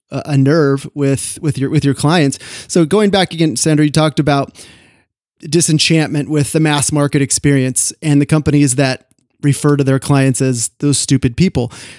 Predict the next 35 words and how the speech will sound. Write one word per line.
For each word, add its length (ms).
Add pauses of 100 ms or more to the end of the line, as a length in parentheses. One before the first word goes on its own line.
(280)
Knowing 500
that 140
you'd 140
had 200
those 200
experiences 720
and 540
you 120
did 180
not 220
want 120
to 40
be 120
part 560
of 380 (920)
an 80
organization 720
that 420 (400)
treats 240
its 100
clients 380
that 160
way, 80
how 140
did 140
you 60
use 300
those, 460 (640)
those 340
feelings 640
to 300 (100)
make 300
Inside 340
Europe 320 (100)
different? 320